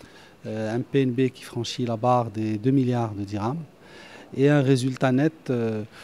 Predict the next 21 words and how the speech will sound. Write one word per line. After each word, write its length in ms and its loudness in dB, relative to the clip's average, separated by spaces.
qui 100 -12
se 140 -8
situe 240 -6
à 40 0
quatre 160 -8
cent 100 -6
cinquante 360 -10
et 40 -2
un 100 -2
millions 560 2
de 160 2
dirhams, 340 -2
euh, 260 -4
qui 180 -4
est 40 4
en 100 6
évolution 540 0
de 140 -2
un 200 -6
pour 160 -10
cent. 240 -6